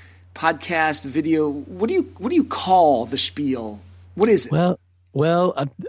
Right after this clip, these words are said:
Speaker 2: we use the generic term show. Both Dave and I have a theater background, so we consider The Spiel a show about games and the people who love them, and that show can take the form of an audio program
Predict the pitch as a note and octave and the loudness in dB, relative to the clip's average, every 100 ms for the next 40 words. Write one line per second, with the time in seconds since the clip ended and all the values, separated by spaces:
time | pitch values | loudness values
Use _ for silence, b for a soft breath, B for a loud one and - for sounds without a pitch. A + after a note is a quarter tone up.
0 | - C3+ E3+ D#3 D3 B2+ B2+ A#2 A2+ A#2 | -4 0 2 2 0 0 -2 0 0 2
1 | A#2 - B2 A2+ G#2 - - A2+ F#2+ F2 | 0 -2 0 0 0 -2 0 2 2 0
2 | F2 A2 A2+ - A2 G#2+ G#2+ G#2 F#2+ F#2+ | 0 0 -2 0 0 2 2 2 2 0
3 | F2+ F2 - A2+ G#2 G2+ G#2 G2 A#2 - | 0 -2 -2 0 2 0 0 0 -2 -2
4 | A2 A2 G#2+ - A2 G2 F#2+ B B B | 0 2 2 0 0 0 -2 B B B
5 | B2 B2+ B2 C3 B2 C3+ B2 A2 G#2 - | -2 -2 0 -2 0 2 2 2 0 0
6 | A#2 G#2+ G#2 G#2+ - B2 B2 B2+ C3+ - | 0 0 0 0 0 0 2 2 0 -6
7 | B B B A2+ A2+ G#2+ A2+ A2 A2+ A2 | B B B 0 0 0 0 2 2 2
8 | G#2 G2 F#2 A2 G#2 G#2 G#2 G#2 G2+ G#2 | 2 0 0 -2 0 0 2 0 0 0
9 | G2+ F#2+ F#2+ F#2 - - A2+ G#2+ G#2+ G2+ | 0 0 0 0 0 0 2 0 0 -2
10 | - G2+ G2+ - G2+ G2 F#2 F2 F2 F2 | 0 -2 -2 -2 0 2 2 0 -2 0
11 | F#2+ A2+ A#2 A2 A2 A#2+ A2+ A2 A2 G#2+ | 0 2 2 0 0 -2 0 0 2 2
12 | G#2+ G#2+ | 2 0